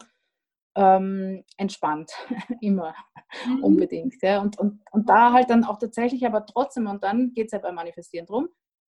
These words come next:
Speaker 1: entspanne mehr, tue weniger, ja, und dann irgendwie denkt man sich, hu, ähm, gar nicht mal so leicht, ja, und aber gerade deswegen, weil wir auch diese Herausforderung kennen, dass man unter Druck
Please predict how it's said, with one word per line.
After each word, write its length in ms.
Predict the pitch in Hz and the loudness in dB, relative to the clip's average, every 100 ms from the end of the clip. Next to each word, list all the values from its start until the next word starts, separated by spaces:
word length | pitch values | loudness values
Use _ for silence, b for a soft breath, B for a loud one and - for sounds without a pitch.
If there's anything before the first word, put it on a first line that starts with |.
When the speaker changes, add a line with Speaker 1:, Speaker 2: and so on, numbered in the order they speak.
| _ | _
Speaker 1:
entspanne 400 | 214 208 190 180 | -4 0 0 0
mehr, 380 | 185 185 247 302 - | -4 -2 0 0 -6
tue 260 | - 233 185 | -4 -2 -2
weniger, 460 | 185 262 294 330 | -6 -6 -6 -6
ja, 220 | 247 285 - | -4 -6 -8
und 160 | 233 | -10
dann 160 | 233 226 | -8 -8
irgendwie 580 | 220 226 226 233 220 - | -6 -8 -6 -6 -6 -8
denkt 200 | 226 220 | -8 -6
man 80 | 226 | -6
sich, 240 | 240 233 - | -8 -10 -6
hu, 280 | 320 277 202 b b b b _ | -2 -2 -4 b b b b _
ähm, 480 | 208 208 214 226 220 _ _ _ - | -4 -2 0 -2 -4 _ _ _ -4
gar 140 | 185 | -2
nicht 180 | 226 - | -2 0
mal 120 | 233 | 0
so 120 | 233 | 2
leicht, 400 | 262 269 151 - | 0 0 -2 -6
ja, 160 | 190 220 | -6 -4
und 260 | 220 226 | -6 -6
aber 140 | 214 220 | -6 -6
gerade 420 | 233 208 208 208 | -4 -4 -4 -6
deswegen, 500 | 208 269 285 220 220 | -6 -6 -6 -10 -6
weil 140 | 196 202 | -6 -6
wir 120 | 190 | -8
auch 80 | - | -10
diese 220 | 208 202 | -10 -8
Herausforderung 720 | 196 175 226 220 202 196 190 | -4 -4 -4 -8 -10 -10 -12
kennen, 360 | - 214 277 240 | -6 -2 0 0
dass 160 | 214 | -2
man 120 | 220 | -4
unter 220 | 202 202 175 | -6 -8 -10
Druck 500 | - 254 311 - | -2 -2 -2 -8